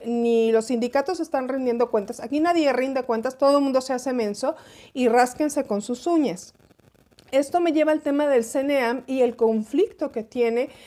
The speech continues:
precisamente con su propio sindicato, el sinacta, la molestia del recorte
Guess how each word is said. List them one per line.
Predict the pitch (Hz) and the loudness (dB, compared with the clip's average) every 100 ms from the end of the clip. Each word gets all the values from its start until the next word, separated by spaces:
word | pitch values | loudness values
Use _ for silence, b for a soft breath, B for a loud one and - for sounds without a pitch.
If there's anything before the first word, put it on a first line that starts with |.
| B _ | B _
precisamente | 240 233 240 277 - 294 254 233 262 262 _ | 2 4 2 -4 -2 0 0 -2 -4 -8 _
con | 277 285 320 - | 0 2 0 -2
su | - - 320 | -4 -2 -2
propio | 285 262 277 | -2 -4 -6
sindicato, | 269 254 233 240 233 240 254 | -6 -6 -2 0 0 0 -2
el | 233 | -2
sinacta, | 226 226 208 202 214 208 | -2 -2 -2 -4 -6 -2
la | 220 208 | -2 -2
molestia | 208 220 247 254 - 285 | -2 2 2 2 -4 -2
del | 254 220 | 0 0
recorte | 220 220 247 240 269 | -2 0 0 0 -4